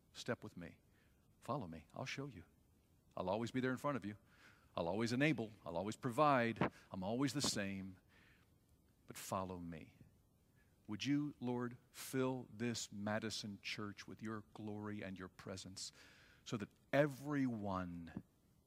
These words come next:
every single person will say yes to you.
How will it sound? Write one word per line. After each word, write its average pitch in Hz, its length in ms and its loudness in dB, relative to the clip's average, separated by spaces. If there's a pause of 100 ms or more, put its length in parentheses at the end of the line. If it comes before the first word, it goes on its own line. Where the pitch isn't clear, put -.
(160)
every 139 460 2
single 123 380 0
person - 500 -10 (720)
will 107 120 -4
say - 200 -4
yes - 280 -12
to - 120 -14
you. - 120 -18